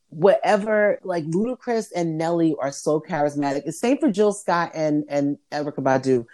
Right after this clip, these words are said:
I know Erykah Badu and Jill Scott say problematic hotepier ass shit, but they've got such, um, charisma. They've got really great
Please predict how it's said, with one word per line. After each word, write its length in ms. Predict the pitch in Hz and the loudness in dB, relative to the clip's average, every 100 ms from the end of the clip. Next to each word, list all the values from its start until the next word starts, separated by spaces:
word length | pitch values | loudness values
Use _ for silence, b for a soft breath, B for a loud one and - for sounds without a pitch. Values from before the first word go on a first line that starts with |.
| b b - | b b 2
I 100 | 185 | 6
know 120 | 202 | 6
Erykah 260 | 180 185 190 | 6 2 2
Badu 400 | 165 156 165 160 - | 0 0 0 -2 -2
and 200 | 156 147 | -4 -2
Jill 160 | 156 | -2
Scott 280 | 151 - 131 | -2 -4 -4
say 200 | - 127 | -4 -6
problematic 640 | 127 147 143 147 143 139 139 | -6 -6 -6 -2 0 0 -2
hotepier 640 | - 151 151 147 - 147 131 | -4 -4 -2 -4 2 2 4
ass 100 | 143 - | 2 -2
shit, 360 | 156 143 - _ _ _ _ - | 0 0 0 _ _ _ _ 2
but 180 | 147 - | 2 4
they've 220 | 151 143 | 2 2
got 300 | 156 151 - | -2 -2 -6
such, 680 | - - 180 170 165 - - - | -8 -2 2 2 0 -8 -10 -6
um, 680 | 147 139 131 123 113 107 123 _ _ - - _ _ _ _ _ _ _ _ _ | -2 -2 -2 -2 -4 -8 -14 _ _ -14 -14 _ _ _ _ _ _ _ _ _
charisma. 720 | - 196 185 196 175 160 117 123 | 4 8 8 8 4 0 0 0
They've 140 | 151 | 2
got 180 | 165 151 | 0 -2
really 380 | 143 160 185 196 | -2 0 2 2
great 220 | 180 170 | 2 0